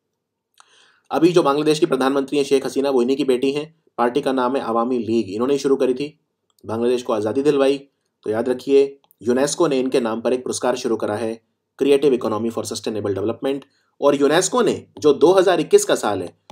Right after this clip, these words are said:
उसको Creative Economy for Sustainable Development यानी रचनात्मक अर्थव्यवस्था सतत विकास के लिए ये डिक्लेयर करा है, Year of Creative Economy for Sustainable Development।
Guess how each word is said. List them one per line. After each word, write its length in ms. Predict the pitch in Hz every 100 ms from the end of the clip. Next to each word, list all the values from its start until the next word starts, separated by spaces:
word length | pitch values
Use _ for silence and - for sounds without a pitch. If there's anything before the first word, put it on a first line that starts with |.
| -
उसको 540 | 147 160 185 180 190 - -
Creative 400 | 151 170 180 208
Economy 380 | 180 160 151 180
for 140 | 165
Sustainable 460 | 139 147 165 151 139
Development 400 | 113 104 104 110
यानी 160 | 120 143
रचनात्मक 520 | 127 135 143 185 170
अर्थव्यवस्था 480 | 127 127 120 - 151 160 _ _ -
सतत 220 | 151 170
विकास 340 | 139 120 117
के 100 | -
लिए 240 | 104 120 131
ये 100 | 110
डिक्लेयर 300 | 104 - 90
करा 160 | - -
है, 120 | - _ _
Year 240 | 151 180 190
of 240 | 123 127 -
Creative 340 | 135 127 135
Economy 300 | 120 110 113
for 140 | 110 113
Sustainable 440 | 104 - 101 98
Development। 400 | 95 90 - _